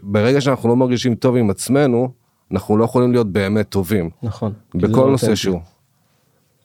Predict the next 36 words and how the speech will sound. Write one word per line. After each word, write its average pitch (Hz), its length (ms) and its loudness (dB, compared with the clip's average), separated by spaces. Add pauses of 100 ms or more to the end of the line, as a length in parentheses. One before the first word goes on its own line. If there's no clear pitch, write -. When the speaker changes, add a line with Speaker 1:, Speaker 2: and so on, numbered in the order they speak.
(680)
Speaker 2:
אני 110 80 -4
מסכים. 101 400 -4 (560)
אני 104 100 -4
חושב - 160 -6
שזו 113 260 0
החלטה 110 680 0
באופן 113 300 -2
אישי 110 180 -2
מאוד 104 220 0
מאוד 104 200 0
אמיצה. 101 340 -2 (680)
Speaker 1:
כן, 156 140 2
אני 143 120 4
חושב - 260 -2
שזה 135 100 2
עשה 139 220 0
טוב 147 160 2
לשנינו. 127 480 0
אנחנו, 101 300 0
אתה 113 120 -4
יודע, 117 340 2
איחלתי 110 340 0
לו 104 100 2
מזל 95 360 0
טוב, 107 380 0
כשנפגשתי 92 520 -2
איתו 104 100 2
במסיבה, 92 460 -2
הוא 95 280 0
כאילו, 90 400 -4 (420)
אנחנו 101 220 0
מדברים 98 600 0
והכל 101 260 -2
בסדר. 98 460 -2 (240)
Speaker 2:
כן. 98 180 -2 (560)
Speaker 1:
אמ, 92 1000 0